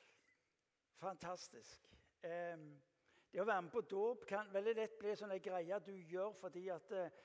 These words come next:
det er så mange andre som har gjort det før deg. Men dåp er dette som jeg forsøkte å si noe om,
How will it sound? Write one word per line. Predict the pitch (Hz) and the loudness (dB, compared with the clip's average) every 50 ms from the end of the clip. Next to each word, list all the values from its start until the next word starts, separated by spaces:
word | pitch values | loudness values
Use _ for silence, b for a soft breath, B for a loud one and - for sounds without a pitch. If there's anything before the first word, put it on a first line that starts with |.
| B B | B B
det | - - | -10 -10
er | 143 | -4
så | 196 196 | -2 -2
mange | 196 202 196 185 196 | 0 0 -2 -2 -4
andre | 196 190 185 170 208 202 | -2 -2 -4 -4 -4 -8
som | 208 220 196 | -8 -8 -8
har | 202 196 | -6 -6
gjort | 202 202 - - | -6 -8 -10 -12
det | - - | -20 -16
før | - 180 202 233 247 | -12 -10 -10 -8 -8
deg. | 208 147 135 - _ _ b b b b b b b | -8 -10 -12 -12 _ _ b b b b b b b
Men | - 156 147 | -10 -10 -4
dåp | - 202 214 226 208 - - | 2 2 2 2 2 -4 -6
er | 190 190 214 220 | -4 -4 -2 -2
dette | 294 156 139 - - 147 | -4 -8 -10 -10 -14 -12
som | 180 196 185 | -10 -10 -10
jeg | 185 | -10
forsøkte | - - 170 - 196 185 - - 190 | -10 -10 -12 -10 -10 -12 -12 -12 -18
å | 170 | -16
si | - - 190 202 | -8 -6 -6 -6
noe | 214 214 190 165 - 175 165 | -4 -6 -8 -8 -6 -6 -4
om, | 165 165 165 | -4 -6 -8